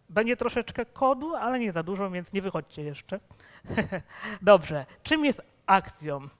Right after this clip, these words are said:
Axiom jest to firma, największa firma, o której nigdy nie słyszeliście.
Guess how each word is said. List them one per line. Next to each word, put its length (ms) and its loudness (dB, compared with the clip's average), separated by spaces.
Axiom 600 2
jest 180 -8
to 80 -2
firma, 560 -2
największa 440 2
firma, 360 0
o 40 4
której 280 -4
nigdy 200 -6
nie 100 -6
słyszeliście. 680 -8